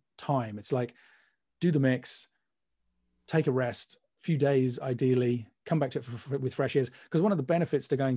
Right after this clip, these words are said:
to, um, a mastering engineer is to get an objective opinion and also to get your music heard on hopefully a super high quality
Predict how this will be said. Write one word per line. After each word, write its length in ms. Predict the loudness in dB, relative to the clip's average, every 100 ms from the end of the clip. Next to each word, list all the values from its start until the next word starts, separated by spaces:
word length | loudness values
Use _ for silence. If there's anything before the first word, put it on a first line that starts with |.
| 2
to, 260 | 2 4 0 -8 _ -12
um, 280 | -6 -4 -4 -2
a 40 |
mastering 360 | 0 0 0 -2
engineer 380 | -2 -4 -4 -6
is 120 | -6
to 60 | -2
get 260 | 0 -2 -6 -20 _ _ _ _ _ _
an 80 | -4
objective 480 | -2 0 0 0 -4
opinion 460 | -2 0 0 -2 -4
and 120 | 0
also 320 | 2 2 2
to 120 | 0 0
get 180 | 0
your 100 | 0
music 300 | 0 0 0 -2
heard 340 | 2 4 2 -2
on 340 | -2 -2 -4 -8 _ _
hopefully 380 | 0 0 2 -2
a 40 | 0
super 260 | -2 -2
high 160 | -2 -4
quality 640 | 0 2 2 -2 -4 -6